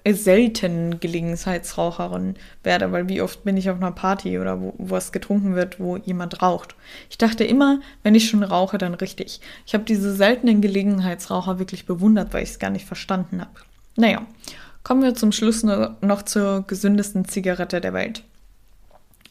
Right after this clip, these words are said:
Ich weiß nicht, ob du aktuell rauchst, mal geraucht hast oder es gar nicht tust, aber ist dir aufgefallen, dass Raucher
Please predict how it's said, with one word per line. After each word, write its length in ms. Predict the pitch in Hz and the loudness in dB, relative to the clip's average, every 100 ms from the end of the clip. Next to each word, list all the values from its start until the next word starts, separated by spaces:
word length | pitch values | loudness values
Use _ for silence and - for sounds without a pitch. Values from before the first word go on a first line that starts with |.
| _ | _
Ich 140 | 247 254 | -4 2
weiß 180 | 254 | 2
nicht, 240 | 247 226 - | 4 2 0
ob 100 | - | -4
du 100 | 196 | -4
aktuell 440 | 190 - 185 185 | -4 -4 -6 0
rauchst, 640 | 214 240 247 - - - - _ _ - - | 2 2 -2 -8 -18 -20 -20 _ _ -20 -10
mal 160 | 196 180 | -2 -2
geraucht 480 | 175 180 175 175 - | -2 -4 -6 -6 -2
hast 480 | 240 226 - - - - - - | -2 -2 -16 -20 -20 -20 -20 -2
oder 220 | 226 202 | 2 2
es 140 | 202 | 0
gar 140 | 196 185 | -4 -4
nicht 240 | 185 - | -4 -8
tust, 580 | - 214 262 294 - - - - - - _ 196 | -4 -2 -2 -8 -14 -20 -20 -20 -20 -20 _ -4
aber 220 | 190 220 226 | -2 -4 -4
ist 280 | 330 - 320 | -4 -4 -6
dir 160 | - | -2
aufgefallen, 600 | 240 233 196 - 185 185 | -4 -4 -12 -8 -6 -4
dass 160 | 185 - | -6 -2
Raucher 300 | 208 208 | -4 -2